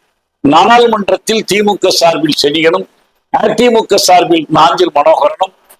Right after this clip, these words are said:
அந்த தொகுதியினுடைய நாடாளுமன்ற உறுப்பினர் மூக்கையா தேவரும் கச்சத்தீவு கொடுப்பதை எதிர்த்து பேசினார்கள்.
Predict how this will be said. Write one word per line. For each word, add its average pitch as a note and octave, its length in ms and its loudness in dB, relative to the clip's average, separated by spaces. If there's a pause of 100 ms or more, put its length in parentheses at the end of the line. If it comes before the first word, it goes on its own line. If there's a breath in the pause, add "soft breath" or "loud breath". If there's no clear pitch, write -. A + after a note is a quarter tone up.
(140)
அந்த E3+ 220 -2
தொகுதியினுடைய G#3+ 680 2
நாடாளுமன்ற F3 540 2
உறுப்பினர் D#3+ 420 -2
மூக்கையா F3 540 0
தேவரும் D3 420 0 (500)
கச்சத்தீவு A3 520 0
கொடுப்பதை F3 600 -2
எதிர்த்து F#3+ 460 0
பேசினார்கள். - 760 -2